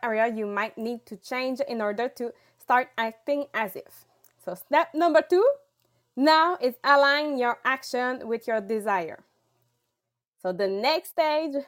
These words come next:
<laughs> and the core of this practice is to start aligning your action with your desire. So yes, act as if. So it's the easiest way to practice if you put yourself into your shoes for a second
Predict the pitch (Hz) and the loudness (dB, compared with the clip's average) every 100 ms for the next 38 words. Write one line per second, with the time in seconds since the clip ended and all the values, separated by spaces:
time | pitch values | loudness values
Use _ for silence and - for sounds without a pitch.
0 | _ 240 302 240 240 - 339 392 381 247 | _ -6 -2 0 -2 2 6 6 4 0
1 | 220 254 233 226 254 277 _ _ - 226 | -4 -6 -6 -6 -6 -8 _ _ -12 -10
2 | 240 - 320 320 320 240 240 240 247 220 | -12 -4 0 0 0 -4 -4 -4 -4 -6
3 | - 226 262 - 320 339 _ _ 240 240 | -4 -6 -6 -6 -6 -6 _ _ -6 -2
4 | 240 214 233 233 214 165 - _ _ _ | -4 -2 -2 0 0 -2 -8 _ _ _
5 | _ - 175 175 240 254 - 208 240 - | _ -14 -8 -2 0 -2 -2 0 0 0
6 | 226 202 - - 170 - _ _ _ 214 | 0 0 -4 -10 -12 -12 _ _ _ -10
7 | 190 226 - 277 285 285 302 - - 226 | -8 -10 -4 0 0 0 -2 -2 -8 -4
8 | 254 277 262 233 233 - 262 - - 226 | -2 -2 -4 -6 -6 -6 -10 -10 -12 -10
9 | 226 - 226 - 302 294 226 220 247 254 | -10 -10 -10 -6 -8 -4 -6 -4 -4 -4
10 | - 226 220 254 233 214 208 - 277 269 | -6 -12 -10 -10 -4 -4 -6 -6 -6 -6
11 | - 233 220 208 202 - 262 269 285 | -6 -6 -4 -6 -8 -8 -6 -4 -4